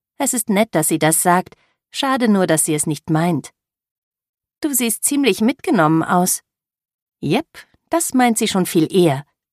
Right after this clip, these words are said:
Es war ein langer Flug, antworte ich und zwinge mich zu einem Lächeln, weil Mom es garantiert mir vorwerfen würde,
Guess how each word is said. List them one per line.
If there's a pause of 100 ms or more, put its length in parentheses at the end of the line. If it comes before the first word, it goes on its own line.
(680)
Es
war
ein
langer
Flug, (200)
antworte
ich (280)
und
zwinge
mich
zu
einem
Lächeln,
weil
Mom
es
garantiert
mir
vorwerfen
würde,